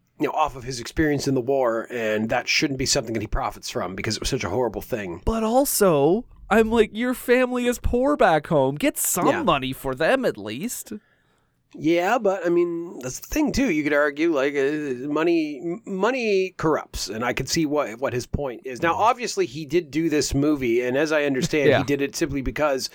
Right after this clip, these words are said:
Speaker 1: a-, after much badgering, because he was promised that they would build a Bible school,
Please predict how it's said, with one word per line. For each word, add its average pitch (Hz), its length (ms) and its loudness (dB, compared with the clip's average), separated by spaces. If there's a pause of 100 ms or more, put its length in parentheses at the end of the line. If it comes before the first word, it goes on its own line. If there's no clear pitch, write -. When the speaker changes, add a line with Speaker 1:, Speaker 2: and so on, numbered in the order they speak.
(500)
Speaker 1:
a-, 143 220 -4
after 175 220 0
much 165 180 0
badgering, 143 600 0
because 123 260 -2
he 135 80 -6
was 127 120 -4
promised 143 480 -6
that 131 120 -6
they 139 80 0
would 117 160 -2
build 131 160 -6
a 104 40 -12
Bible 151 380 -2
school, 98 520 -10